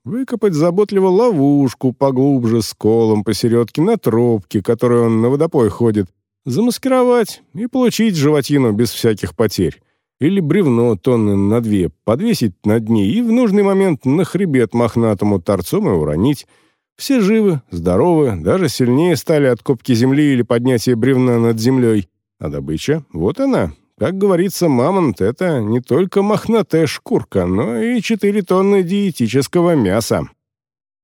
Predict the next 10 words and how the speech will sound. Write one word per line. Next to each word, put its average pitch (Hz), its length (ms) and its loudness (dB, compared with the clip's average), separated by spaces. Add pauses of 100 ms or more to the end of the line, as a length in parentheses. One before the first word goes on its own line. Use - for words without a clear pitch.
(200)
Надо 247 260 0
этим 226 280 0
путем 208 360 0
двигаться 147 460 0
и 139 100 2
в 123 120 2
игре. 92 340 0 (280)
Нужны 117 360 2
серьезные 143 560 2
мишени, 139 520 0